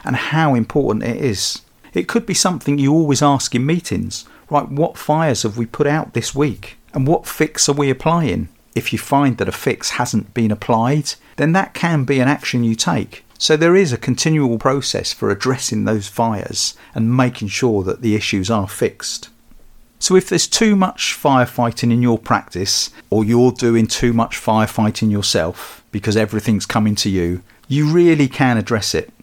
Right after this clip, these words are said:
The first part of this is when you're asked, is to stop, don't jump immediately, and instead just triage that issue. Just think, does it have to be me? Does it have to be now?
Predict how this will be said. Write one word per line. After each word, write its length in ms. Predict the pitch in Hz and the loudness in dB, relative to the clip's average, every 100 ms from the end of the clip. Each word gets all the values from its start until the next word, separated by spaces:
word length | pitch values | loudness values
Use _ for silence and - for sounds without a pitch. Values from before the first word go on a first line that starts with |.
| _ - | _ -8
The 80 | 139 | -6
first 400 | - 160 165 - | 2 2 2 2
part 200 | 135 117 | 4 4
of 120 | - | 2
this 260 | 104 - 107 | -2 -2 -4
is 140 | 101 | 0
when 180 | 113 127 | 2 4
you're 180 | 135 117 | 4 6
asked, 600 | 101 110 - - - - - | 4 2 -2 -6 -8 -10 -6
is 80 | |
to 100 | - | -2
stop, 480 | - - 175 147 - - - - _ | 0 2 2 0 -2 -14 -14 -20 _
don't 220 | 131 139 | 2 2
jump 280 | 131 147 - | 4 2 2
immediately, 680 | 160 139 113 - 95 101 98 - - - | 2 4 2 -2 -2 -4 -4 -12 -12 -2
and 120 | 117 | 0
instead 500 | 113 - 120 110 - _ - | 0 0 2 0 -2 _ -2
just 440 | 185 - - _ | 0 0 -2 _
triage 580 | - - 180 180 165 - | -4 2 4 6 2 2
that 220 | 127 - | -2 -2
issue. 400 | 117 - 87 87 - _ _ | -6 -4 -4 -4 -10 _ _
Just 300 | - 214 - | -4 0 2
think, 340 | 165 113 - - - | 2 2 -2 -18 -6
does 100 | 131 | -2
it 80 | 131 | 0
have 300 | - 143 - | 0 -2 -4
to 100 | 143 | -4
be 140 | 143 | 0
me? 420 | 139 139 156 175 | 2 2 2 -2
Does 160 | - 110 | -2 -2
it 120 | 107 - | -2 -4
have 220 | 139 - | -8 -8
to 100 | - | -4
be 100 | 143 | 0
now? 460 | 139 135 127 131 151 | 2 4 4 2 0